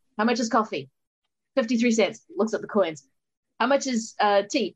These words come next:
"Fifty-three cents." Looks at the coins, looks back at her like he is milking every single moment, and then he ju-, he just goes, "I'll have tea." It, I don't know why that is so funny. It's like goddamn in Blues Brothers when the guy is, like, holding up, I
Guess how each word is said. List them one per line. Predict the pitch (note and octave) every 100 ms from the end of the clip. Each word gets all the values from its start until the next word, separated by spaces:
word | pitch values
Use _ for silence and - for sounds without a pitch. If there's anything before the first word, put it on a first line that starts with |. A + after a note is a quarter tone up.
| _
"Fifty-three | A#3+ A#3 A#3 A#3
cents." | A3+ G3 -
Looks | G3+ A3
at |
the | A3
coins, | - G#3+ F#3+ -
looks | G#3 A3 A3+
back | B3 A#3+
at | A#3
her | F#3+ E3
like | F3+
he | A3+ A3+
is | F#3+
milking | G#3+ B3 A3+ A3 -
every | G#3+ A#3
single | A3+ A#3 A3+
moment, | G#3+ G#3 G3 -
and | F#3+ G3
then | G#3
he | G#3
ju-, | G#3 G#3
he | G#3+
just | - A3
goes, | A3+ F#3+ F#3+ - _ _ _ -
"I'll | F3 E3
have | D3+
tea." | - C#3+ - _ - _
It, | C4 C4+ -
I | A#3
don't | - B3 B3
know | C4+
why | A#3 A#3
that | A3 A3
is | A3
so | - - A3+ G#3
funny. | G#3+ G3+ F#3 E3+
It's | F#3
like | G3+ F#3+ G3 _ _ -
goddamn | A#3 A3+ A3+
in | G#3 - -
Blues | A3 A3
Brothers | G3+ F#3+ G3+
when | G3
the |
guy | F#3 F#3 F#3+
is, | F#3+
like, | F#3 -
holding | F#3 F#3 F#3+
up, | F3 -
I | E3+